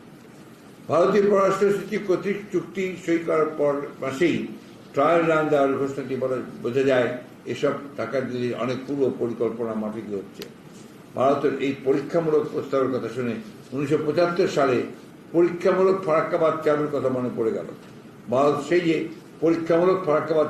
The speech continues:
চালু করেছিল, তাতে বাংলাদেশ আজও কষ্ট ভোগ করছে। দেশের শতাধিক, দেশের শতাধিক ছোট বড় নদী শুকিয়ে বিরান ভূমিতে পরিণত হয়েছে। বাংলাদেশের,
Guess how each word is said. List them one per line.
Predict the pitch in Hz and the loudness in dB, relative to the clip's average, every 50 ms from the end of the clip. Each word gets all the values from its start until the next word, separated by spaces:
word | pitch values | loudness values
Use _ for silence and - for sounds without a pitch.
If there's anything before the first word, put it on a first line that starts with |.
| - | 2
চালু | 147 147 143 131 127 | 2 2 2 2 0
করেছিল, | - 143 131 - 139 131 131 123 127 - - - - - - - | -2 -4 -2 -2 -2 0 0 0 0 -4 -10 -16 -18 -18 -8 -4
তাতে | 139 135 135 135 147 | -2 -2 0 0 0
বাংলাদেশ | 117 135 135 135 131 131 131 117 - - - - - | 2 2 2 2 2 0 0 -2 -4 -8 -12 -8 -2
আজও | 113 123 131 131 131 131 | 0 2 2 2 2 2
কষ্ট | 127 123 123 - 123 | 0 -4 -4 -4 -2
ভোগ | 113 113 113 - - | 0 0 0 0 -2
করছে। | 127 117 - - - 80 67 - - - - - - - - - - | -2 -4 -4 -4 -6 -6 -6 -8 -10 -16 -16 -16 -16 -16 -16 -6 0
দেশের | - 135 135 135 143 135 - - | 0 2 2 2 0 -4 -4 -6
শতাধিক, | - 139 139 160 160 143 143 147 147 - - - - - - - - - - - - - - - - - - - - - - - - - - - - - - 107 110 | -6 -2 0 0 2 2 2 2 0 -2 -6 -10 -12 -14 -16 -18 -18 -20 -20 -20 -20 -20 -20 -20 -20 -20 -20 -20 -20 -20 -20 -20 -20 -20 -20 -20 -20 -20 -16 -4 -2
দেশের | 143 156 - 156 175 170 160 175 - - - - - - - - - - - | -2 0 0 2 2 0 0 0 -4 -8 -12 -16 -18 -20 -20 -20 -18 -6 -2
শতাধিক | 151 156 151 170 165 170 165 180 185 175 175 - - - | -2 0 2 2 2 4 4 2 2 2 -2 -4 -6 -4
ছোট | 175 165 175 180 | -4 -2 0 0
বড় | 165 160 156 156 | 2 4 4 4
নদী | 147 151 147 147 147 131 - | 2 2 0 0 -4 -6 -6
শুকিয়ে | 139 127 - 147 147 139 135 - - - - - - - - - - - - - - | -10 -8 -2 0 0 0 0 -2 -4 -10 -14 -16 -18 -20 -20 -20 -20 -20 -18 -10 -4
বিরান | 127 139 151 151 156 160 156 165 156 139 | 0 2 2 4 2 2 0 0 -2 -2
ভূমিতে | 135 160 165 156 - - 127 135 135 - - - - - - - - - - - - - - - - - - - - - - | -2 -2 -2 -2 -2 -2 -4 -4 -4 -6 -12 -18 -20 -20 -20 -20 -20 -20 -20 -20 -20 -20 -20 -20 -20 -20 -20 -20 -20 -8 0
পরিণত | 131 139 139 139 143 135 139 | 2 2 4 4 4 2 2
হয়েছে। | 139 123 127 127 127 - 127 110 - - - - - - - - - - - - - - - - - - - - - - - - | 2 2 2 2 2 0 -2 -4 -4 -6 -8 -14 -18 -18 -20 -20 -20 -20 -20 -20 -20 -20 -20 -20 -20 -20 -20 -20 -20 -12 -4 0
বাংলাদেশের, | 131 135 139 139 139 139 143 139 139 165 160 151 156 - | 2 2 4 4 4 2 2 2 2 2 2 2 0 -2